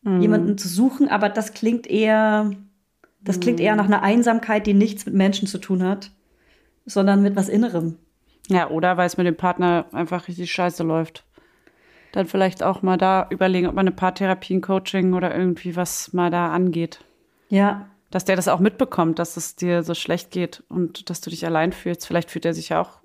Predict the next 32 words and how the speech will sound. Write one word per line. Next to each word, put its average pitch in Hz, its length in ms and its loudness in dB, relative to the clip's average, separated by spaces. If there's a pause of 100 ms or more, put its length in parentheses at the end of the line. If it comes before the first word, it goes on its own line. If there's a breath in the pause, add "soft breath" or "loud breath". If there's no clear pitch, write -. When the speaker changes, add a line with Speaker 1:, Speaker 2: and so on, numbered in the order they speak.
Speaker 1:
allein 170 400 0
und - 480 -10
nicht 170 180 -8
so 180 120 -8
gut 170 280 -12
in 175 80 -6
der 175 80 -2
Beziehung. 175 480 -8 (540 soft breath)
Speaker 2:
Zusammen 208 340 2
Speaker 1:
Und 233 60 4
Speaker 2:
ist 226 80 -2
man 208 80 2
Speaker 1:
vielleicht 190 160 2
Speaker 2:
weniger 208 240 2
allein. 185 320 0
Speaker 1:
Ja. 180 140 0 (680 loud breath)
Ja, 190 160 2
und 226 320 2
dann 208 180 4
eben 202 260 4
genau 190 460 4
auch 180 180 -2
eine, 185 320 2 (100)
mal 170 340 -6
mit 175 200 -4
einer, 180 400 -2
mit 185 140 -10
guten 196 300 -2
Freunden 208 440 -2
irgendwie 175 280 -2
drüber 175 280 -6
reden. 175 340 -2